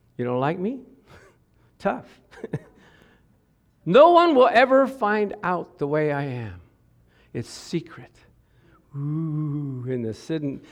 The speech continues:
secret corners. "No one get hurt. The, you know, what I do doesn't affect anybody." Is that true? No. "That's just the way I am. I was made this way, born this way,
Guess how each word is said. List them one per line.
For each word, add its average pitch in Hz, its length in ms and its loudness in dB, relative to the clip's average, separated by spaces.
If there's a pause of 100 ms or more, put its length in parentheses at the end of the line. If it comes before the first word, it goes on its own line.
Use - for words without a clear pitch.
secret 180 360 -6
corners. 135 640 -4 (1000)
"No 240 220 8
one 330 160 6
get 302 180 8
hurt. 349 760 4
The, 226 220 0 (160)
you 240 120 2
know, 240 200 2
what 240 160 0
I 269 160 6
do 277 280 0
doesn't 254 300 2
affect 240 300 0
anybody." 220 500 -2 (680)
Is 147 80 -10
that 202 140 2
true? 220 340 -2 (560)
No. 104 320 -12 (1000)
"That's 190 420 0
just 175 300 -6
the 135 80 -8
way 147 400 0
I 131 160 -6
am. 98 380 -14 (720)
I 123 100 -2
was 110 200 -8
made 151 320 -4
this 156 220 -10
way, 147 320 -8 (500)
born 143 260 -2
this 143 240 -8
way, 127 420 -8